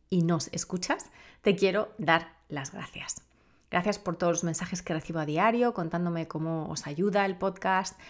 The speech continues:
tanto en temas cotidianos como en asuntos terapéuticos y de planificación, organización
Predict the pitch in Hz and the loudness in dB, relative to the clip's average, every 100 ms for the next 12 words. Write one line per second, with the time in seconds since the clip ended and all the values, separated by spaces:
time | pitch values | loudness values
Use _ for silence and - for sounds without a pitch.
0 | - - 175 175 165 180 226 233 185 180 | -14 0 2 2 2 2 0 0 0 4
1 | 185 277 320 - 185 160 151 170 175 180 | 4 2 0 0 0 0 -2 -4 -4 -4
2 | 156 151 160 165 175 175 - 175 160 160 | -6 -4 -4 -4 -4 -4 -2 0 0 -2
3 | 147 143 - 143 - 190 185 160 147 151 | -6 -8 -10 -10 -2 -2 0 -2 -6 -8
4 | 160 - 170 180 | -8 -2 0 -2